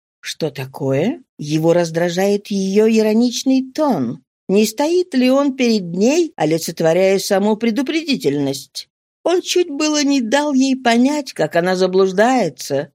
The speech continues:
но сейчас сообразил, что это было бы не ко времени и ни к чему не привело. "Вы напрасно рассчитываете", сказала она. "С вашей стороны это плохой и коварный поступок". "Как вы говорите?" "Мне так кажется".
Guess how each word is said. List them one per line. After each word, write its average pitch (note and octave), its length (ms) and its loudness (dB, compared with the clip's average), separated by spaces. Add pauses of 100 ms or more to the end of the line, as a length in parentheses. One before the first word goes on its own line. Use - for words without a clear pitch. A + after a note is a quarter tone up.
но E3+ 120 -2
сейчас D#3 400 -4
сообразил, D3 680 -4
что - 440 -2
это C#4+ 380 -4
было C#4+ 340 -4
бы C4 160 0
не C4+ 160 2
ко C4 160 2
времени E3+ 840 0
и F#3+ 120 0
ни F3 140 2
к - 120 -10
чему F#3 360 0
не A3+ 120 2
привело. C4+ 480 -2 (480)
"Вы A4+ 180 2
напрасно A3 520 2
рассчитываете", B3+ 840 0 (140)
сказала C#3+ 560 -2
она. C#3+ 340 -4 (340)
"С - 120 -14
вашей E4 280 2
стороны G4 460 0
это F#4 140 -2
плохой D4 560 0
и G#4 80 -4
коварный C4 500 2
поступок". G#3 880 -2 (300)
"Как F3 340 -4
вы D#3+ 120 -2
говорите?" F3 760 0 (360)
"Мне B4 220 0
так G4+ 260 -2
кажется". G3+ 760 -2